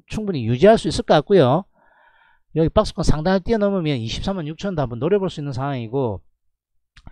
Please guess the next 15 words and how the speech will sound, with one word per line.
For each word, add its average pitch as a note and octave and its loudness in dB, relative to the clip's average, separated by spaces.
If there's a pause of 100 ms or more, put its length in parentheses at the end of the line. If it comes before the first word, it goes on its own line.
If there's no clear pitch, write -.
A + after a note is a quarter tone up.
(160)
셀트리온 E3+ 2
헬스케어가 D3 6
이십일권의 C3 2
지지권이긴 E3 0
합니다만, D3 2 (520)
아, - -12
저는 E3+ 4
여기서 D#3 0
매수를 C#3+ 0
별로 C3+ 4
권유 B2 -2
안 G#2 -2
드린다 C#3 -2
그렇게 - -4
말씀드렸는데, C3+ 0